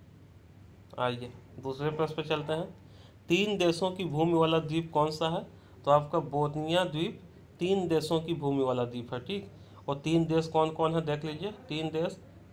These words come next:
ब्रुनेई, इंडोनेशिया और मलेशिया की भूमि वाला देश वाला द्वीप कौन है? बोर्नियो द्वीप। आइए आगे चलते हैं हम। आज का तीसरा प्रश्न,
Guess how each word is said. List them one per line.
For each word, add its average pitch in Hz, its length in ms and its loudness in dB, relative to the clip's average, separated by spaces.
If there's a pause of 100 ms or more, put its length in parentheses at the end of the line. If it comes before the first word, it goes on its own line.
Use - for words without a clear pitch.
ब्रुनेई, 151 520 2 (200)
इंडोनेशिया 143 720 0
और 175 160 4
मलेशिया 131 500 0
की 123 140 -10
भूमि 127 280 -4
वाला 127 240 0
देश 139 320 -4 (800)
वाला 135 320 4
द्वीप 147 280 -6
कौन 151 220 4
है? 226 120 -2
बोर्नियो 127 500 -2
द्वीप। 120 300 -10 (340)
आइए 127 300 -2 (500)
आगे 127 180 0
चलते 139 300 -2
हैं 143 80 -2
हम। 165 140 -4 (1400)
आज 139 180 6
का 151 120 2
तीसरा 151 380 0
प्रश्न, 170 280 -2